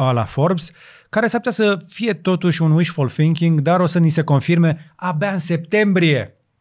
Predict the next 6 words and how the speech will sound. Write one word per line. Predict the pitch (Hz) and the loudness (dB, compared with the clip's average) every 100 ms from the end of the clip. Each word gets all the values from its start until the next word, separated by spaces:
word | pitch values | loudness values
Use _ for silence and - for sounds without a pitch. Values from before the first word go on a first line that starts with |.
| _ _ _ _ _ _ | _ _ _ _ _ _
sau | - 165 | -4 -2
octombrie. | 170 160 127 110 98 - - - 165 | 0 -2 -4 -6 -10 -16 -14 -4 -2
iPhone | 175 160 | 2 0
paisprezece | 170 165 165 131 113 113 113 | 2 0 0 -4 -4 -4 -6
Pro | - 147 | -2 0
Max, | 120 127 156 - | 0 -2 -4 -10